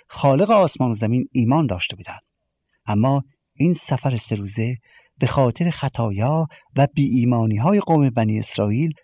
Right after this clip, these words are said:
به سفر چهل ساله تبدیل می‌شد. آنها آنقدر به خدا تهمت زدند که خداوند آنها را داوری می‌کنه و سفر کوتاه سه روزه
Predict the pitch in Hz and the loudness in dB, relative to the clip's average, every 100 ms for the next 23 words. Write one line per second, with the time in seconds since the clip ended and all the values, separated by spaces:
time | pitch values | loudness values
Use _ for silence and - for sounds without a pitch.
0 | - 117 - 110 - 143 139 - 131 123 | -10 -8 -6 -4 -2 -2 -4 -2 0 0
1 | 123 - 131 113 151 127 _ _ - 110 | -2 -2 -2 0 0 -2 _ _ -6 -4
2 | - 92 90 - - _ _ _ _ _ | -4 -6 -4 -6 -8 _ _ _ _ _
3 | _ _ _ - 104 123 120 127 139 135 | _ _ _ -4 0 2 2 0 -2 -4
4 | - 127 135 - 120 135 160 185 190 196 | -2 0 0 0 0 0 0 0 0 0
5 | - - _ - 123 - 113 104 113 151 | -4 -20 _ -10 -8 -2 0 0 0 0
6 | - 104 117 110 101 110 101 101 143 180 | 0 -2 0 -2 0 0 0 -2 -2 -2
7 | - 180 196 - _ - 113 - 117 156 | -2 -2 -2 -6 _ -10 -8 -4 -2 0
8 | 151 107 101 _ _ - - 107 - 127 | 0 0 -4 _ _ -14 -8 -4 0 0
9 | 107 101 - 101 92 101 156 | 0 -4 -4 -6 -4 -2 -2